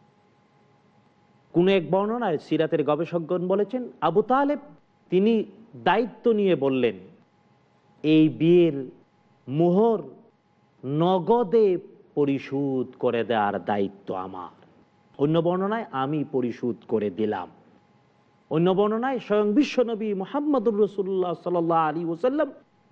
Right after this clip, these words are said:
বিয়ের মুহূর্তে, বিয়ের ওই সময়ে নগদ প্রদান করেছেন। মুহাম্মদ সাল্লাল্লাহু আলাইহি ওয়াসাল্লাম নবুয়ত পাওয়ার পনেরো বছর আগে, পঁচিশ বছর বয়সে চল্লিশ বছরের বৃদ্ধাকে বিয়ে করতে গিয়ে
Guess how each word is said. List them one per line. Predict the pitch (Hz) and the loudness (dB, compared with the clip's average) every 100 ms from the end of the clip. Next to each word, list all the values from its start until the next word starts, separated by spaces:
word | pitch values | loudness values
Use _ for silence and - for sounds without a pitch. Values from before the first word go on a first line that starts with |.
| _ - | _ -14
বিয়ের | 113 185 220 226 | 2 4 6 4
মুহূর্তে, | 208 202 240 240 - 302 269 | 0 -2 -2 -4 -4 -2 -2
বিয়ের | 135 120 170 220 240 | -6 -2 4 4 4
ওই | 233 202 | 0 -4
সময়ে | - 220 247 294 | -2 -2 0 0
নগদ | 254 202 196 190 | 0 2 2 2
প্রদান | 160 156 131 | 0 0 -2
করেছেন। | - 110 - - - _ _ _ - | -8 -10 -12 -18 -20 _ _ _ -2
মুহাম্মদ | 170 156 | 0 0
সাল্লাল্লাহু | - 123 117 113 | -2 -6 -2 -2
আলাইহি | 107 107 | -2 -4
ওয়াসাল্লাম | 101 101 170 165 123 123 | -6 -4 -2 0 -2 -4
নবুয়ত | 135 190 185 185 | -2 2 0 0
পাওয়ার | 165 160 156 | -2 0 0
পনেরো | 202 240 208 | 0 2 2
বছর | 170 165 151 | 2 0 2
আগে, | 139 131 135 - - _ _ - | 0 0 -4 -6 -20 _ _ -2
পঁচিশ | 175 240 147 | 2 2 2
বছর | 170 - 147 | -2 0 0
বয়সে | 139 139 135 135 | 2 0 2 0
চল্লিশ | 123 - 170 185 202 156 | 0 0 0 2 -2 0
বছরের | 190 190 180 170 | 0 2 0 0
বৃদ্ধাকে | 147 240 156 185 - 160 | 0 0 0 -4 -2 -4
বিয়ে | 139 156 | -2 -2
করতে | 151 147 - 143 | -2 -4 -4 -6
গিয়ে | 127 131 | -2 0